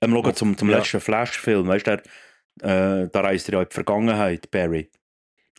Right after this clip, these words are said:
Speaker 1: Und dort wird eben die Speed Force, die verschiedenen Welten, werden aber auch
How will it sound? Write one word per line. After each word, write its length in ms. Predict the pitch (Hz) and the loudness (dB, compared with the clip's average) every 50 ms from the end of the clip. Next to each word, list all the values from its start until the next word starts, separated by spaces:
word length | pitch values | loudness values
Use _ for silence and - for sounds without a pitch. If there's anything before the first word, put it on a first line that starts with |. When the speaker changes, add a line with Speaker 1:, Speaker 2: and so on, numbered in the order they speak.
| _ _ | _ _
Speaker 1:
Und 320 | _ 92 95 95 95 90 - _ | _ 0 0 0 0 -2 -2 _
dort 200 | - 104 104 - 107 | -2 -2 0 0 -2
wird 140 | 101 101 - | 0 0 0
eben 140 | 104 98 98 | -2 -2 -2
die 80 | 101 101 | -2 -4
Speed 360 | - - - 120 117 113 - | -2 -2 0 0 0 0 -2
Force, 380 | - - 120 110 104 95 - | -2 -2 0 0 0 -2 -4
die 120 | - - 98 | -6 -6 -6
verschiedenen 380 | - 101 90 101 92 95 98 | -4 -4 -4 -4 -4 -2 -2
Welten, 300 | 98 98 95 95 - 98 | 0 0 -2 -2 -2 -2
werden 140 | 92 92 101 | -2 -2 -2
aber 140 | 98 98 117 | -2 -2 -2
auch 200 | 120 - - 107 | -4 -2 -2 -4